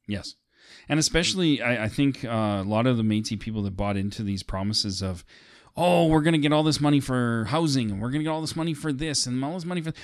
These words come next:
we got five hundred million dollars coming for this and that and this." Like, they gotta start waking up and realizing there's so much to that story that you're not being told. And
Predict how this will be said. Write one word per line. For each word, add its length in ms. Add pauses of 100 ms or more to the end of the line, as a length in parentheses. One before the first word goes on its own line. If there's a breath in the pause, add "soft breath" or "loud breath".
(140 loud breath)
we 80
got 80
five 320
hundred 400
million 540
dollars 480
coming 320
for 160
this 280
and 140
that 140
and 100
this." 160 (760 soft breath)
Like, 180 (680)
they 140
gotta 260
start 260
waking 300
up 140
and 120
realizing 680 (440)
there's 340
so 920
much 300
to 140
that 180
story 380
that 180
you're 180
not 200
being 200
told. 440 (600)
And 540